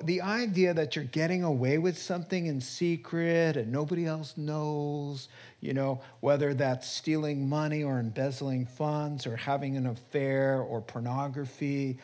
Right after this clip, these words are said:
there's something just, uh, uh, sweet to the sick soul, uh, that is done, um, in secret like that, and otherwise we would not do it. So she tells the half-truth, and she just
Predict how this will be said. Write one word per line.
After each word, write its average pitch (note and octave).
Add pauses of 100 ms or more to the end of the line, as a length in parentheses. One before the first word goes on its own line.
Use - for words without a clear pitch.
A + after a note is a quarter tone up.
(220)
there's D3
something F3
just, C#3+ (560)
uh, A#2+ (320)
uh, - (200)
sweet G3
to D#3+
the C#3
sick -
soul, C3 (360)
uh, G#2+ (220)
that B2+
is C3
done, B2+ (160)
um, A#2+ (140)
in C3
secret B2+
like A2+
that, A#2
and A#2+ (160)
otherwise B2
we B2
would A2+
not A2
do B2
it. A2
So C3+
she C3
tells A#3
the A#3+
half-truth, D#3+ (300)
and C#3
she D#3+
just F#3+